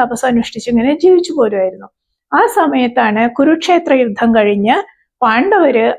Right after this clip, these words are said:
അശ്വമേധയാഗം നടത്താനായിട്ട് നിശ്ചയിച്ചത്. അപ്പോ ശ്രീകൃഷ്ണ ഭഗവാൻ പറഞ്ഞു,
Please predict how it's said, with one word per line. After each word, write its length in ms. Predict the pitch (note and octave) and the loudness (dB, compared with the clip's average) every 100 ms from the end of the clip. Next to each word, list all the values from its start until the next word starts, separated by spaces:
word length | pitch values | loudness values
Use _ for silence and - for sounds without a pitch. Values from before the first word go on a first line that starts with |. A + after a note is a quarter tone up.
| - | -6
അശ്വമേധയാഗം 960 | A3 - G4+ G4+ C#4+ A#3+ A3 G#3 G#3+ | -4 0 2 4 2 2 2 2 0
നടത്താനായിട്ട് 840 | G#3 G3 - C#4 C4 G#3+ G3+ C4+ G#4+ - _ _ | -2 -4 -2 -2 0 -4 -2 -2 -2 -6 _ _
നിശ്ചയിച്ചത്. 680 | D4 C#4+ D4+ G#3+ G3+ G3 - _ _ _ - | -4 0 0 0 -2 -12 -16 _ _ _ -6
അപ്പോ 480 | A#3 D4+ C4+ B3 F#4 - | -2 2 2 2 -2 -4
ശ്രീകൃഷ്ണ 480 | C4 C4 G#4 - F4+ | -2 0 0 0 -2
ഭഗവാൻ 460 | D#4 C4+ B3+ A#3 | 2 2 2 2
പറഞ്ഞു, 560 | G#3 F#3+ F#3+ C4+ A3 | 0 -4 0 0 0